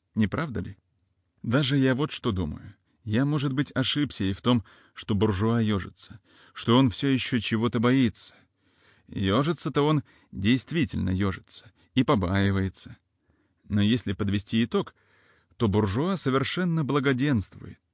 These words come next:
Хоть он и сам обманывает себя, хоть и докладывает себе поминутно, что всё обстоит благополучно, но, однако ж, это нисколько не мешает наружной его самоуверенности.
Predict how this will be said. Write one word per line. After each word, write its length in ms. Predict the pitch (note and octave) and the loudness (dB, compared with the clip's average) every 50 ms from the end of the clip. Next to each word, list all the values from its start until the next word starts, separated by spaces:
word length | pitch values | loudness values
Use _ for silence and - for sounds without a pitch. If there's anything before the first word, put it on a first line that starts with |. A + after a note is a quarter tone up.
| _ _ _ _ _ _ | _ _ _ _ _ _
Хоть 240 | _ - D#3 E3 D3+ | _ -2 -2 -2 0
он 140 | F3+ E3+ E3+ | 0 0 -2
и 20 | |
сам 280 | D3+ - G3 G3 E3 - | -2 0 0 0 0 2
обманывает 720 | - B2+ A#2 A2+ B2 C#3+ D#3+ E3+ D3+ C#3+ B2+ B2+ B2 G#2 | 2 2 2 4 4 2 2 2 2 4 4 4 2 2
себя, 360 | - - A#2 A2 A#2 A2+ G#2 - - - - _ | 0 -2 0 2 2 2 0 -2 -6 -20 -6 _
хоть 200 | - G#3 - - | 2 2 2 2
и 80 | - | 4
докладывает 640 | A#2 B2 - A2+ B2+ D3+ D#3+ C#3+ D3 C#3 C#3 B2+ - | 4 4 4 4 2 0 2 2 2 2 2 0 0
себе 280 | - B2 B2+ A#2+ C3 A2+ | -2 0 2 2 2 4
поминутно, 600 | A#2+ A#2 A#2 A#2 B2+ C#3+ C#3+ - - B2 G#2+ - - - - _ | 4 4 4 4 4 2 2 2 2 2 0 0 -2 -12 -20 _
что 240 | - - - C3+ B2+ | -16 -2 2 2 2
всё 280 | G2+ - - D#3+ E3+ - | 2 2 0 0 2 2
обстоит 440 | B2 - - - A#2+ A#2 C3 A#2 G#2+ | 0 -2 -4 -2 0 2 2 2 2
благополучно, 920 | G2+ G#2 G#2+ G2+ G#2+ G2+ - G2+ F#2+ G#2 C3+ C3 G#2 - - F#2+ F#2+ - _ _ _ _ _ _ _ - | 2 2 2 2 2 0 0 0 0 0 0 -2 -2 -4 -4 -6 -6 -8 _ _ _ _ _ _ _ -4
но, 220 | F#2+ G2+ G2 F#2+ | 0 0 2 2
однако 400 | G2 F#2+ A2+ D3 F3+ D#3+ - G#2 | 0 0 0 0 -2 -2 -4 -8
ж, 160 | - - - _ _ _ _ _ _ _ _ _ | -10 -12 -14 _ _ _ _ _ _ _ _ _
это 320 | - C3 F#3+ G3+ - F#3 F3 | -2 -2 0 -2 -2 -2 -2
нисколько 560 | F3 F3 E3+ - - - G3 F3+ C3 - B2 | 0 0 -2 -2 -2 0 0 0 2 2 2
не 80 | B2+ C3 | 2 2
мешает 440 | C3 B2 - - E3+ E3+ D#3 C3 - - | 2 0 0 -2 -4 -4 -4 -4 -6 -2
наружной 600 | - G2+ G2+ G#2+ B2+ E3+ F#3+ D#3 B2 C3 A#2 G#2 | 2 4 4 4 4 4 4 4 4 4 4 4
его 400 | G2 G2+ G#2 G#2 A#2 C#3 D3 C#3 | 4 4 2 2 2 2 2 0
самоуверенности. 1200 | A#2+ - - A#2 A#2+ B2 A#2+ A#2+ A#2 G#2+ G#2 G#2+ G#2 G2 E2+ C#2 D2+ F#2 G2 - - - - | 0 0 0 2 4 4 4 4 4 4 2 2 2 0 0 -4 -8 -10 -12 -16 -20 -20 -20